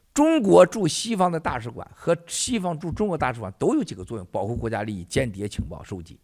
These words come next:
一定的。但是没有像中共一样把中国各县市到北京、上海成为了直插地方的腐败和勾兑。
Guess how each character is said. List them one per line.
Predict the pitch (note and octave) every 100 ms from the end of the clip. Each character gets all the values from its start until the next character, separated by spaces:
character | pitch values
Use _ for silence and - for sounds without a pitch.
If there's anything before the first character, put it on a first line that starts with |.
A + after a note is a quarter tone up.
| _
一 | G#2+ D#3+
定 | E4 D#3
的。 | G#2 - _ _ _ _ _ _ _ _ _ _ _
但 | C4+ C4+ F#3+
是 | D3+
没 | A#2+ A2+ A#3+
有 | C#4+ A2+
像 | - - - A#3 B2+ -
中 | A#3+ B3
共 | - - C#4+ D3
一 | F2
样 | G#2+ G2 - _
把 | - A2+ G2+
中 | - G#3 G#3+ E3+
国 | C3 C3+
各 | - B3 D3
县 | - - A3+ G#2
市 | G#2 - C#3+ -
到 | F#3+ B2
北 | - F2+
京、 | E2 - C#3+
上 | - G3+ A#2
海 | - -
成 | - D3+
为 | D#3
了 | C3+ G#2+ _ _ - _
直 | - G3+ A#3+
插 | - A#2
地 | - B3
方 | D3+ F3 D#3+
的 |
腐 | A#2+ - C#2
败 | B2+ A#2
和 | G#2+
勾 | - A2+
兑。 | A#2+